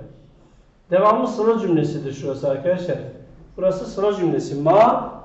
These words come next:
haberdir. Hayrul a'mal, amellerin en hayırlısı ma, o ameldir. Ki, işte hakka şükren, şükür gerektiren, şükür gerektiren ameldir. Amellerin en hayırlısı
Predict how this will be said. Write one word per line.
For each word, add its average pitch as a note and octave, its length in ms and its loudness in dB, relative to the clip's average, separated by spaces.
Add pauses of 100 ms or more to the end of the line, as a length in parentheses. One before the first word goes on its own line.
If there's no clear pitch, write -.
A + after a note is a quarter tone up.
(140)
haberdir. F3 560 4 (580)
Hayrul C4 420 4
a'mal, F#3 680 4
amellerin A3+ 560 2
en C4 260 4
hayırlısı F#3 840 0 (120)
ma, D3 880 0
o F3 120 0
ameldir. D3 500 -2 (480)
Ki, - 640 -2 (840)
işte - 200 -10
hakka A3+ 460 -2
şükren, F3+ 560 -2 (340)
şükür A3 420 -8
gerektiren, D3 640 2 (440)
şükür A3+ 460 -6
gerektiren F#3+ 520 2
ameldir. G3 720 2
Amellerin F#3+ 580 0
en G3+ 160 0
hayırlısı E3 760 -2